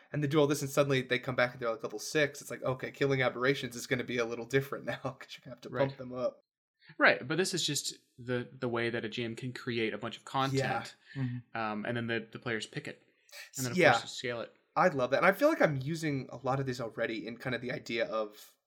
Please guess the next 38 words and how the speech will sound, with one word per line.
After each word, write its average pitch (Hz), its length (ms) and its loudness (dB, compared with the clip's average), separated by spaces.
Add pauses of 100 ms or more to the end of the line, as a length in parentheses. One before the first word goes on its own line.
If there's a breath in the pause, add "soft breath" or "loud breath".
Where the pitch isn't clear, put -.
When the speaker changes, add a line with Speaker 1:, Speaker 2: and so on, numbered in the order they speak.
Speaker 1:
milestone, 110 1040 -4 (260)
um, 85 380 -14 (360)
experience, 120 680 -6
even 131 180 -2
though 123 80 0
that's 120 220 -2
technically 131 360 -2
the 131 80 2
wrong 123 200 2
word. 117 280 0 (140 loud breath)
Speaker 2:
<laughs> 143 240 0
Speaker 1:
But 143 80 0
just 151 200 6
Speaker 2:
Right. 143 200 10
Speaker 1:
like, - 80 2
like, 131 140 4
kinda 165 160 4
Speaker 2:
Like 143 80 8
Speaker 1:
doing - 0 -
the 175 60 8
Speaker 2:
milestone 151 320 6
Speaker 1:
mental 131 160 6 (160)
Speaker 2:
levels. - 20 0
Speaker 1:
math. 113 280 -2 (100)
Yeah. 110 340 4 (340)
Doing 147 200 2
the 139 80 4
mental 135 260 0
math 120 300 0
of, 110 120 -8
like, 101 200 -4
yeah, 175 180 8
they 113 140 -2
did 107 240 -8
this, 185 260 0
they - 120 -10
did - 200 -18
this. - 420 -4